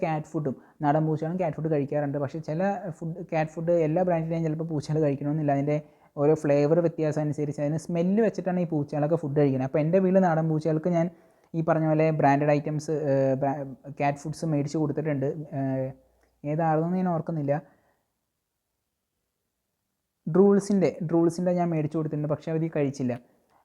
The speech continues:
ഏഹ്, പക്ഷേ വേറെ മിയാവിൻ്റെ, ഏഹ്, ട്രീറ്റ്സും കാര്യങ്ങളൊക്കെ മേടിച്ച് കൊടുക്കുമ്പോൾ അവർ കഴിക്കുന്നുണ്ട്. അപ്പോൾ ചില സംഭവങ്ങൾ അവർക്ക് സ്മെല്ല് പിടിക്കത്തില്ല. അപ്പോൾ അവരുടെ ടേസ്റ്റ് തന്നെ ഒന്ന് മനസ്സിലാക്കിയിട്ട് ക്യാറ്റ് ഫുഡ് ആണെങ്കിലും നമുക്ക്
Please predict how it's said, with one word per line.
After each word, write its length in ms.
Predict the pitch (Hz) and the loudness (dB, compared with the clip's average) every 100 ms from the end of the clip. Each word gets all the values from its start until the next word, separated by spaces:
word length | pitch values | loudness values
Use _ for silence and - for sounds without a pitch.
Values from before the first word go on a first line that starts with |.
| _ | _
ഏഹ്, 200 | 180 160 165 | 0 0 0
പക്ഷേ 160 | 160 185 | -2 2
വേറെ 200 | 175 175 180 175 | 4 6 6 4
മിയാവിൻ്റെ, 540 | 175 175 175 180 185 180 - | 6 6 6 4 4 2 0
ഏഹ്, 520 | 151 156 147 147 143 165 - - | 0 4 4 4 2 -2 -6 -10
ട്രീറ്റ്സും 320 | - 170 156 185 | -6 -4 -2 0
കാര്യങ്ങളൊക്കെ 340 | 170 165 165 170 | 0 0 -2 -2
മേടിച്ച് 200 | 165 160 | -4 -2
കൊടുക്കുമ്പോൾ 260 | 160 170 185 | -2 0 2
അവർ 100 | 160 160 | 4 4
കഴിക്കുന്നുണ്ട്. 400 | 143 135 139 139 143 | 2 -2 -4 -2 -2
അപ്പോൾ 140 | 175 - | -4 -2
ചില 140 | 190 220 | -2 0
സംഭവങ്ങൾ 320 | 208 185 190 190 | 0 2 2 2
അവർക്ക് 200 | 180 175 185 | 2 0 -4
സ്മെല്ല് 280 | 175 165 190 | -2 0 2
പിടിക്കത്തില്ല. 420 | 180 160 160 156 151 | 2 0 -2 -2 -2
അപ്പോൾ 120 | 156 151 | 0 0
അവരുടെ 280 | 151 160 185 185 | 2 2 2 2
ടേസ്റ്റ് 300 | 160 160 196 | -2 -2 -4
തന്നെ 120 | 185 | -2
ഒന്ന് 100 | 175 175 | -2 -2
മനസ്സിലാക്കിയിട്ട് 580 | 156 - 190 180 165 165 | -4 -6 -4 -4 -6 -4
ക്യാറ്റ് 200 | 160 143 - | -4 -4 -4
ഫുഡ് 160 | 156 | -2
ആണെങ്കിലും 300 | 165 147 160 156 | 0 0 0 -2
നമുക്ക് 220 | 139 170 | -4 -6